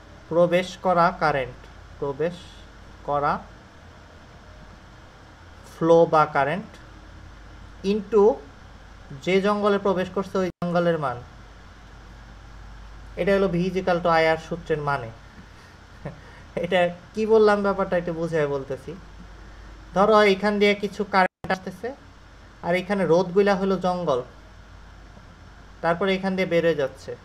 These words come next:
তো ঢুকে বের হয়ে যাচ্ছে যে কারেন্টটা, সেই কারেন্টটুকুর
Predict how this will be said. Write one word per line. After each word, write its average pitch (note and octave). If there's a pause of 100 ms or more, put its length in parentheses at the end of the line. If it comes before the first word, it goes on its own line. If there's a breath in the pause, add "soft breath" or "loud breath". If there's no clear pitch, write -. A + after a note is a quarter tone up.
(520)
তো F3 (140)
ঢুকে F#3+ (100)
বের G3+
হয়ে A3+
যাচ্ছে A3
যে G#3+ (120)
কারেন্টটা, G3 (1300)
সেই G3 (180)
কারেন্টটুকুর G#3